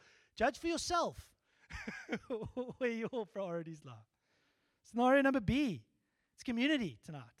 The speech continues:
It's a Wednesday evening. It's community night. This is when the household of God come together. Just, it's the way we do it, not only on Wednesday nights, but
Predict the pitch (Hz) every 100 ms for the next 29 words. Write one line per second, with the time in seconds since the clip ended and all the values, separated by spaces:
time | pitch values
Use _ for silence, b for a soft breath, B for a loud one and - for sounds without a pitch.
0 | _ _ _ _ _ - 190 247 247 277
1 | 254 220 160 - 214 247 247 202 156 220
2 | 220 254 214 254 254 247 B B B 175
3 | 220 226 262 247 214 226 220 226 240 240
4 | 208 214 220 190 190 - _ _ _ -
5 | - - - _ _ 185 175 185 202 180
6 | 190 185 _ _ - 175 220 - 202 220
7 | 214 202 185 185 170 175 170 185 - 180